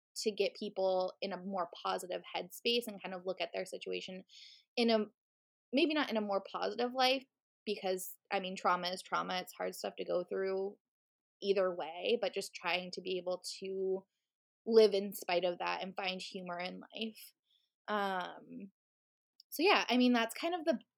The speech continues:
basics of what I found. Um, I came across some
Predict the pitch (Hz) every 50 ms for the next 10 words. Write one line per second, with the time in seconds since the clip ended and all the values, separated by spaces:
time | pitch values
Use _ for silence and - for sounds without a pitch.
0 | _ - 190 147 165 196 214 - 294 294 277 - - - - 269 262 262 269 277
1 | 269 269 269 269 262 - 285 262 262 262 269 269 269 269 269 269 - - _ _
2 | _ _ _ _ _ - - 214 208 202 196 190 190 180 180 170 170 175 180 180
3 | - - 208 - _ _ _ _ _ _ _ _ _ _ _ _ _ _ - -
4 | _ _ _ _ _ - 208 202 196 208 202 - - 233 214 220 226 226 - 220
5 | 214 214 214 214 202 196 190 190 190